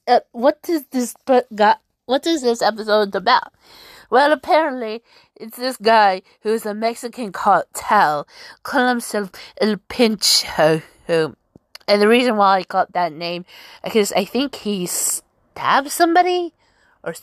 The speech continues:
like a s-, like a skewer. <laughs> I don't know. Anyway, <laughs> he, he, uh, he got himself, uh, uh, in jail, uh,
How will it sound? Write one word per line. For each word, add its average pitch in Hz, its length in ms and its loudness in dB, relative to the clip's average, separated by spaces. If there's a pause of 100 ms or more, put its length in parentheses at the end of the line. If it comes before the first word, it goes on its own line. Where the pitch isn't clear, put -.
(140)
like 165 240 -10
a 147 100 -2
s-, - 260 -12 (120)
like 151 200 -6
a 117 60 -10
skewer. 349 840 4 (1120)
<laughs> - 640 -10
I 233 140 4
don't 214 140 4
know. 180 200 -2 (400)
Anyway, 285 280 2 (600)
<laughs> - 180 -4 (480)
he, 202 300 0 (380)
he, 240 360 -6 (540)
uh, 220 320 4 (100)
he 220 280 -8 (220)
got 254 240 -2
himself, 208 540 -4 (560)
uh, 185 200 2 (380)
uh, 170 380 2
in 175 200 -8
jail, 160 500 -2 (1080)
uh, 170 260 2